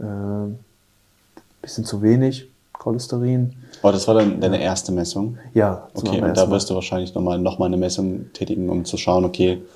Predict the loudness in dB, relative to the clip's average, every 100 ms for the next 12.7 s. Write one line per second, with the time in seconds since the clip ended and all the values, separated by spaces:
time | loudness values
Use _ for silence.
0 | -20 -20 -20 _ 0 0 -2 -4 -4 -2
1 | 2 2 0 -2 -2 0 -2 -2 -2 0
2 | 0 2 0 -2 -6 -4 -2 -2 -4 -6
3 | -4 -2 -4 -8 -4 -2 -2 -4 -6 -6
4 | -2 0 2 2 0 -2 -2 -4 -4 -6
5 | -6 -6 -6 -4 0 2 2 4 4 4
6 | 4 4 4 4 4 6 6 4 0 2
7 | 4 6 6 6 4 -2 -4 -2 -2 0
8 | -2 -4 -4 -4 0 0 0 -2 -4 -6
9 | -6 -8 -6 -2 0 0 -4 -2 -2 -2
10 | -2 -4 -6 -10 -10 -6 -4 0 0 0
11 | -2 -4 -2 -4 -4 -6 0 0 2 -2
12 | -2 -4 -2 -2 -2 -4 -12